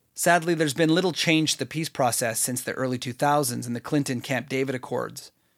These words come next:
The newly formed Palestinian Authority, formerly the terrorist Palestinian Liberation Organization, has maintained control over the official status of leadership of the Palestinian people.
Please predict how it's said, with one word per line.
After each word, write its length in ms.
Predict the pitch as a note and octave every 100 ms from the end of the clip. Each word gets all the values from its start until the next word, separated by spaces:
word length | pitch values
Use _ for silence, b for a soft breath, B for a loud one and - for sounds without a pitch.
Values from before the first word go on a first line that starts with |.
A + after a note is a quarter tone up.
| _ _ _ _ -
The 80 |
newly 280 | D3 F#3+ F#3+
formed 360 | D#3 F3 E3+ D#3
Palestinian 500 | D#3 C#3+ - C#3 B2
Authority, 580 | A#2+ E3+ E3 C3 A2+ B2
formerly 360 | F#3 F#3+ F3+ D#3
the 120 | C3
terrorist 540 | - D#3 D3+ C#3+ -
Palestinian 520 | - C3 B2 D3+ C#3 B2+
Liberation 460 | A#2 B2 D3+ D3
Organization, 640 | C3 A#2 B2+ B2 A#2 - B2+
has 140 | B2+
maintained 460 | C3 B2+ C#3+ C#3 C3
control 460 | B2 - D#3 D#3
over 140 | C#3 B2
the 100 | B2
official 380 | - D3 -
status 460 | B2+ D#3+ C#3+ C#3 -
of 100 | A#2
leadership 540 | C3+ D#3 C#3 C3 A#2+
of 80 | B2+
the 60 | C3+
Palestinian 600 | C3+ B2 - B2 A#2 A#2+
people. 480 | - D#3+ D3 B2